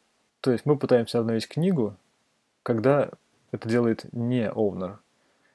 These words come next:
Если, э, пермишины у нас поломаются, кто-то их там поломает,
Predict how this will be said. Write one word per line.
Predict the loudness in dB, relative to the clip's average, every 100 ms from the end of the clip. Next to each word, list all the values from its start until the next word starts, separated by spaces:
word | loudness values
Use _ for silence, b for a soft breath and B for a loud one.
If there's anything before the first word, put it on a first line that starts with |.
| -2
Если, | 0 2 0 -2 -4
э, | -4 -2 0
пермишины | 2 2 2 -2 -2
у |
нас | -2 -2
поломаются, | 2 2 2 -2 -2
кто-то | -2 -2 -2
их | -4 -4
там | -8 -10 -12 _ _ _ _
поломает, | 0 2 2 0 -2 -4